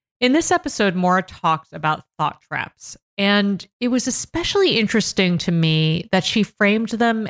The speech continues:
as habits, habits that we develop and need to disrupt. So Maura talked about needing to hear the cognitive distortions in order to change the story.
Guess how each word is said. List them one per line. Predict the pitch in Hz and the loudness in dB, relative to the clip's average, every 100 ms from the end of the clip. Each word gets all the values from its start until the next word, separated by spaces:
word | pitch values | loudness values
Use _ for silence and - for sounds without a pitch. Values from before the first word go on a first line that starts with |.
| - | -2
as | 165 - | -2 -4
habits, | - - 165 165 143 - - - _ _ _ _ _ _ _ | -12 -4 0 0 -4 -12 -20 -20 _ _ _ _ _ _ _
habits | - 220 226 214 - | -4 0 0 -2 -6
that | 165 160 | -6 -4
we | 156 143 | -6 -6
develop | 175 156 180 208 202 _ | -6 0 2 2 0 _
and | - 160 151 | -12 -8 -8
need | 151 160 160 180 - | -6 -4 -4 -6 -14
to | - | -14
disrupt. | 160 156 - 156 - _ _ _ _ _ _ _ _ _ | -10 -10 -10 -12 -12 _ _ _ _ _ _ _ _ _
So | - 247 226 214 202 | -2 2 4 4 0
Maura | 220 269 311 | -2 0 0
talked | 269 233 - | 0 -2 -2
about | 175 165 | -2 -2
needing | 165 202 240 262 247 | -2 -4 -2 -4 -4
to | 180 | -6
hear | 160 - - 247 262 | -8 -8 -6 -2 0
the | 262 | -2
cognitive | 247 233 220 214 202 190 | -2 0 0 0 -2 -2
distortions | - 180 - 196 180 - 175 170 - | -4 -6 -2 0 2 2 0 0 0
in | - 180 - | 0 0 2
order | 185 185 185 185 180 | 2 4 4 2 0
to | - 170 | -4 -8
change | - - 156 156 147 - | -6 0 2 2 -2 -4
the | - | -6
story. | - - - 147 - - 151 | -6 -4 -2 0 0 0 -4